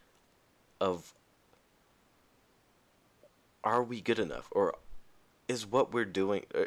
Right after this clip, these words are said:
is what we're doing worth it? Do we matter? Does our work matter? I know, I, you might not think it in those words, but you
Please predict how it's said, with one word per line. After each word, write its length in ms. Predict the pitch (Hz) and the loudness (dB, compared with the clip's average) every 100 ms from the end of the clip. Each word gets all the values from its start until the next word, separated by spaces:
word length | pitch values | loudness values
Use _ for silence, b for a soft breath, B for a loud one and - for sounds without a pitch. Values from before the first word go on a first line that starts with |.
| - | 2
is 240 | 95 110 | -2 0
what 260 | 117 143 - - | 0 0 -2 -6
we're 160 | 107 | -4
doing 560 | 92 90 98 85 82 85 _ _ _ _ _ _ _ _ _ _ _ _ _ _ _ _ | -2 -2 -2 -4 -6 -12 _ _ _ _ _ _ _ _ _ _ _ _ _ _ _ _
worth 280 | 95 90 - | 0 0 0
it? 140 | - - - - - - - - - _ | -10 -12 -20 -20 -20 -20 -20 -20 -20 _
Do 140 | - 117 | -4 -2
we 180 | 120 101 | -2 -2
matter? 460 | 90 87 - - - - | -2 -2 -4 -10 -18 0
Does 180 | 110 117 | 4 6
our 100 | 120 | 4
work 300 | 101 117 - | 4 0 0
matter? 380 | 87 80 - - _ _ _ _ _ _ _ _ _ _ _ _ _ _ _ _ _ _ _ _ _ _ _ _ _ _ _ _ _ - | -4 -4 -6 -14 _ _ _ _ _ _ _ _ _ _ _ _ _ _ _ _ _ _ _ _ _ _ _ _ _ _ _ _ _ -4
I 60 | 123 | 0
know, 340 | 143 151 143 | 0 0 0
I, 180 | 131 - - b b b b | -2 -6 -10 b b b b
you 120 | 131 | 2
might 260 | 147 180 170 | 6 6 4
not 240 | 180 139 | 2 2
think 200 | 139 151 | 2 2
it 80 | 143 | 2
in 140 | 113 90 | 0 2
those 280 | 101 104 | 2 2
words, 340 | - 95 95 104 | 2 2 2 0
but 300 | - 92 | -4 -4
you 100 | - | -6